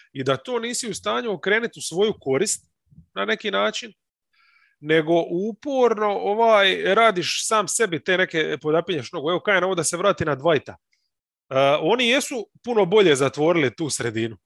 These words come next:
ajmo reći, u drugom poluvremenu, jel? Mislim, čisto masu šta su nagurali unutra. Jer sad su imali, e, i, i, i, i Dwighta i, i Davisa. Ali ono što su napravili, znači, nisu oni zatvorili reket samo Memphisu, nego su ga zatvorili i sebi.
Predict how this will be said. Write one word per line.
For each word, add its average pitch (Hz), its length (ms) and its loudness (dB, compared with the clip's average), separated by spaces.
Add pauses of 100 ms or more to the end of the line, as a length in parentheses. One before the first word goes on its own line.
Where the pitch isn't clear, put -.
(140)
ajmo 120 280 -2
reći, - 380 -8 (260)
u 143 120 -6
drugom 131 340 0
poluvremenu, 110 640 -4
jel? 127 200 -4 (880)
Mislim, 160 500 0
čisto 190 280 -2
masu 185 320 0
šta 123 180 -8
su - 140 -10
nagurali 120 480 -2
unutra. 98 400 -16 (460)
Jer 120 140 -10
sad 165 160 -2
su 143 140 -6
imali, 139 520 0 (680)
e, 131 920 2
i, 143 120 0
i, 151 440 -2
i, 156 320 -2
i 139 60 2
Dwighta 139 760 2
i, 147 80 -4
i 143 240 -6
Davisa. 127 560 -2
Ali 127 180 2
ono 233 140 0
što 175 180 -2
su 160 200 -6
napravili, 208 520 2
znači, 208 300 -2
nisu 233 240 -8
oni 254 100 -6
zatvorili 226 440 0
reket 226 300 -2
samo 226 160 0
Memphisu, 220 460 -4
nego 131 180 -4
su 135 140 -14
ga 131 120 2
zatvorili 160 580 -2
i 113 40 -6
sebi. 208 400 0